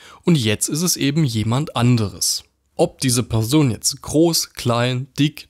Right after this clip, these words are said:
dünn, blond, brünett, muskulös oder lauchig ist,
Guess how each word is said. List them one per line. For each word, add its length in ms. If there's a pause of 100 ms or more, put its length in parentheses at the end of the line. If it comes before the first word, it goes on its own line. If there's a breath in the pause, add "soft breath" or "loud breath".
(120)
dünn, 460
blond, 480
brünett, 640
muskulös 800
oder 340
lauchig 640
ist, 240